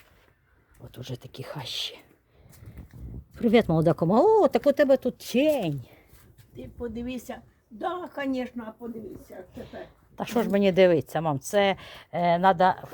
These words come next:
Speaker 1: книгу рекордів Гіннеса занести,
Speaker 2: Слухай,
Speaker 1: цю го-,
Speaker 2: доця,
Speaker 1: хозяйку
Speaker 2: а оце,
Speaker 1: малини.
Speaker 2: доця, дивися, яке. Це б скільки його він мучився, е, е, ждав Саню. А я помаленьку зроблю, і буде Сані легше.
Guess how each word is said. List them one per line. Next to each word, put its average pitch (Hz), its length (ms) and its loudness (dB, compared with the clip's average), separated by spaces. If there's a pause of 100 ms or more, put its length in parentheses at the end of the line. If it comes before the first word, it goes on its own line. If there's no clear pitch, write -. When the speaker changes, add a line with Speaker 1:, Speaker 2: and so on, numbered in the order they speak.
(180)
Speaker 1:
книгу 190 380 2
рекордів 180 500 2
Гіннеса 156 460 2
занести, 143 680 0 (200)
Speaker 2:
Слухай, - 180 -10
Speaker 1:
цю 190 180 8
го-, 170 120 6
Speaker 2:
доця, 196 140 -6
Speaker 1:
хозяйку 165 560 6
Speaker 2:
а 165 40 -2
оце, 160 80 -2
Speaker 1:
малини. 151 460 -2 (240)
Speaker 2:
доця, 220 380 -14 (440)
дивися, 220 480 -14 (400)
яке. 214 260 -20 (580)
Це 277 100 -12
б - 20 -16 (200)
скільки 359 380 -8
його 269 340 -4 (360)
він 247 180 -6
мучився, 226 600 -12 (560)
е, 220 40 -18
е, - 380 -18
ждав 220 300 -12 (300)
Саню. 208 240 -12 (360)
А - 180 -8
я 339 180 -2
помаленьку 262 800 -4
зроблю, 233 520 -6 (420)
і 349 100 -6
буде 247 340 -4
Сані 240 420 -4
легше. 226 360 -8